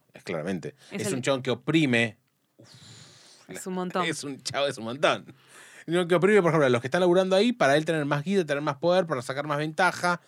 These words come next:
Speaker 1: Eh, busca siempre la forma de hacerse con más guita, el casino, tapar el sol, eh, un millón de cosas. Él es el villano, es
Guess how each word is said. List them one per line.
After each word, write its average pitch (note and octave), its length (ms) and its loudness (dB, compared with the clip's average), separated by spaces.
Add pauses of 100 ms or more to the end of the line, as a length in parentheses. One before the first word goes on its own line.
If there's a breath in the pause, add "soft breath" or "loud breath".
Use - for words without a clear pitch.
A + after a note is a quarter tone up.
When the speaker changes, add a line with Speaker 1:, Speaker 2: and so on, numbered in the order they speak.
(800 soft breath)
Speaker 1:
Eh, G#2+ 480 0
busca C#3 320 -4
siempre F#3 220 -2
la C3 100 0
forma D3+ 320 -6
de B2 40 -2
hacerse C3+ 360 -10
con B2+ 120 -8
más A#2+ 140 0
guita, E3+ 280 -4
el B2+ 100 -2
casino, D#3+ 800 -2
tapar B2 260 -2
el A2+ 120 -2
sol, E3 500 2 (640 soft breath)
eh, B2 160 -6
un F3+ 160 -2
millón G3 260 -2
de C3+ 100 -2
cosas. G2 300 -8
Él C3 140 -4
es F#3 140 -2
el G2 60 -10
villano, A2 320 -4
es - 80 -12